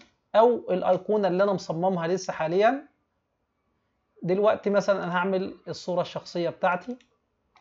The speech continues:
وهضغط كلمة ابلود، هلاقي ان الصورة اتحملت.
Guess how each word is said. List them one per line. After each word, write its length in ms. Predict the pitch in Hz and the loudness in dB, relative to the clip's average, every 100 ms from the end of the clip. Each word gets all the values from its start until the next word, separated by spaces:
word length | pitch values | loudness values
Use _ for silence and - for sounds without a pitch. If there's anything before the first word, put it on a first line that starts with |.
| _ _ _ _ _ _ _ _ - | _ _ _ _ _ _ _ _ -12
وهضغط 560 | 160 175 208 185 196 - - | -4 0 2 4 2 2 -2
كلمة 320 | 190 196 190 | 0 0 -4
ابلود، 500 | - 147 160 202 262 - _ _ _ _ _ _ _ _ _ - | -6 -4 0 2 2 -2 _ _ _ _ _ _ _ _ _ -4
هلاقي 500 | 185 196 196 202 - | 2 2 2 -4 -6
ان 120 | 180 | -8
الصورة 520 | 175 - 190 175 - | -6 -2 0 0 -2
اتحملت. 640 | - - 165 180 233 262 | -8 -6 0 2 2 0